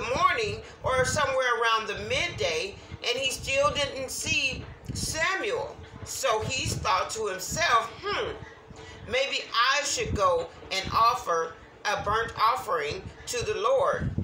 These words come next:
before we go into battle."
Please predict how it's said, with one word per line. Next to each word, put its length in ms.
before 380
we 120
go 240
into 180
battle." 520